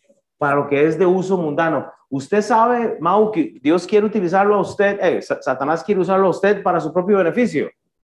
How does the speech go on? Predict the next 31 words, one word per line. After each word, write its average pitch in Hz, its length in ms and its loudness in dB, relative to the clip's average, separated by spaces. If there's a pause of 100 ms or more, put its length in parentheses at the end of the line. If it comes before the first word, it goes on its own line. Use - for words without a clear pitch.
(260)
Eso 139 220 -2
es 185 40 0
lo 185 80 2
que 143 80 -6
quiere 175 200 0
el 151 80 -2
mundo. 208 500 -2 (460)
El 135 100 -2
mundo 185 300 2
quiere 226 280 4
que 196 120 0
usted 226 340 2
someta 233 580 4
su 160 240 4
agenda 240 580 2
al 143 220 -2
mundo. 151 380 -4 (680)
El 147 120 0
mundo 214 300 2
quiere 240 320 2
que 190 120 -6
usted 208 420 -2
dé 233 300 4
sus 226 200 -4
domingos, 226 760 2
sus 160 220 -2
martes, 226 580 0
sus 175 140 -6
días 220 240 2
de 233 80 4
oración 226 720 2